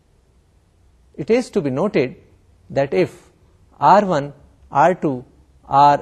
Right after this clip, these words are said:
regular expressions corresponding to the languages L one and L two,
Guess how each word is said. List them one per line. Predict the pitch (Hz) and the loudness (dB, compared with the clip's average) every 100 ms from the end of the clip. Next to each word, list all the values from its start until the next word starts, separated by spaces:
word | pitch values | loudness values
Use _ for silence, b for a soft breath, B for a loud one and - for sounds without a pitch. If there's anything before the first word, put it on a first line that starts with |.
| - | -4
regular | 131 147 208 | -6 -2 -2
expressions | 214 - 147 - 131 127 _ _ _ _ _ - | -2 -2 -4 -4 -10 -10 _ _ _ _ _ -4
corresponding | 240 247 220 190 175 147 | -2 0 -2 0 -2 -6
to | 113 - _ _ _ - | -8 -14 _ _ _ -6
the | 139 | -4
languages | 165 208 220 165 147 - - 170 | -2 -2 -2 -2 -4 -6 -6 -2
L | 214 | -2
one | 175 143 180 _ _ _ _ _ - | -2 -6 -8 _ _ _ _ _ -8
and | 180 220 196 | -4 -4 -4
L | 135 131 - | -4 -4 -6
two, | 147 | -8